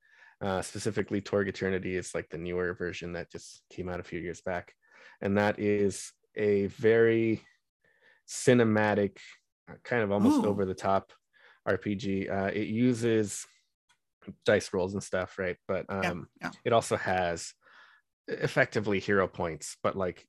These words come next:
Speaker 2: Okay.
Speaker 1: pumped up to the max.
Speaker 2: <laughs>
Speaker 1: Um, you,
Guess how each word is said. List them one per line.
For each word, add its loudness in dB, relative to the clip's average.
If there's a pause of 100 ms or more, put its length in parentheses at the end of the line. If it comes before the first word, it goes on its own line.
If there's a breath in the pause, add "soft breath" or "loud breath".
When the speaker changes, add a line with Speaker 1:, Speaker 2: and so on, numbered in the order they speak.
Speaker 2:
Okay. -2 (720)
Speaker 1:
pumped 0
up 2
to -6
the -4
max. -8 (580 soft breath)
Speaker 2:
<laughs> 2
Speaker 1:
Um, -20 (540)
you, 4